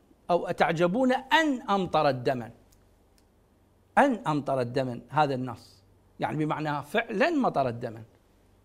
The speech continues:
مو بأداة الشرط، أن أمطرت دما. فمن نتحدث الآن عن قضية الإمام ال-، الحسين، لا بد كل مسلم أن ينبني وعي الديني الإسلامي على قضية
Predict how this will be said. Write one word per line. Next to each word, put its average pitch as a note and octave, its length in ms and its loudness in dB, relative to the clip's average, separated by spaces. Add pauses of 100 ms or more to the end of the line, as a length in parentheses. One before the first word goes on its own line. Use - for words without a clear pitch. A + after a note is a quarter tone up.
(600)
مو F3+ 180 0
بأداة F#3 520 0
الشرط، - 520 -6
أن D3+ 160 -4
أمطرت F#3+ 440 0
دما. A2+ 240 -14 (1000)
فمن A3 360 2 (260)
نتحدث A#3 600 2
الآن F3+ 400 -4 (120)
عن C#4+ 280 -2
قضية A3 460 -2
الإمام F#3+ 400 -2
ال-، F3 180 -8 (140)
الحسين، D#3+ 580 -4 (1080)
لا G#3+ 200 6
بد C#4 260 2
كل D#4+ 360 2
مسلم C#4+ 380 -2
أن A#3 220 -2
ينبني B3 540 2
وعي C4+ 340 2
الديني F3 720 0
الإسلامي C4 800 -4
على G#3 300 0
قضية A#3+ 720 -2